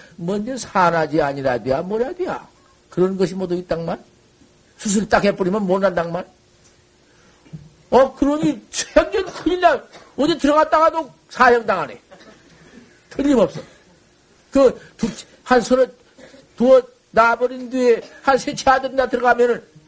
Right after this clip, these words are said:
그 사형 당하고 마네. 이런 꼴이 있어. 참말로.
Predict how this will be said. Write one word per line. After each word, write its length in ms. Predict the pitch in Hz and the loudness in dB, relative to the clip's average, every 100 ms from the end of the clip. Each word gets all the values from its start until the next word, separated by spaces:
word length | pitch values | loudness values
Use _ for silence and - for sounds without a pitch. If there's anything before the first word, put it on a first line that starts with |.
| _ - | _ -8
그 180 | 208 | -8
사형 480 | 185 - 170 175 175 | -8 -4 0 2 0
당하고 380 | 165 147 131 135 | -4 -4 -4 -4
마네. 340 | 135 - - - - _ _ _ _ _ _ _ _ - | -8 -12 -20 -20 -20 _ _ _ _ _ _ _ _ -10
이런 240 | 160 175 165 | -6 -6 -6
꼴이 320 | 165 160 170 | -8 -6 -8
있어. 500 | 160 - - 320 - _ _ _ _ _ _ _ | -14 -18 -18 -16 -16 _ _ _ _ _ _ _
참말로. 760 | - - - - 135 - _ | -20 -20 -20 -20 -20 -20 _